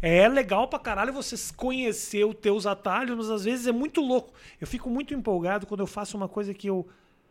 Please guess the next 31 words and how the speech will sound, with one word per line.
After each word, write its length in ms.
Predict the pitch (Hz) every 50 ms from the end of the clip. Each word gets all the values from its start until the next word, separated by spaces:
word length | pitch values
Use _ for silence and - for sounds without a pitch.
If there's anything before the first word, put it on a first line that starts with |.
| _ _
isso 120 | - - -
aqui 120 | 214 - 262
nem 260 | 285 320 359 339 294
era 200 | 285 294 285 277
a 240 | - 233 269 294 -
piada, 480 | - - 240 220 196 185 175 147 -
era 200 | - 190 208 233 233
a 20 |
preparação. 960 | - - - 285 339 349 - - 311 311 311 285 262 - - - 220 214 220 202
E 60 | 196
a 80 | 214 226
piada 380 | 220 - - 226 233 240 240
mesmo 180 | 226 226 226 240
não 160 | 233 240 240
funcionou. 720 | 220 - - 247 240 - - 269 285 285 247 214 202 208 202 - - - -
Você 100 | - 214
fala, 160 | - 220 202
"Não, 220 | 214 233 208 - - - - -
o 100 | - 180
caminho 460 | - - 208 202 185 180 180 185 202 214
ele 80 | 214 214
tá 140 | - 247 262
bom, 280 | 208 190 185 185 185 185 - - -
mas 140 | - 160 151
ele 80 | 165 151
tem 100 | 180 180
que 40 | 165
ir 20 |
pra 120 | - 185 175
outro 260 | 175 185 185 190 214
lugar." 400 | 220 214 185 185 170 165 160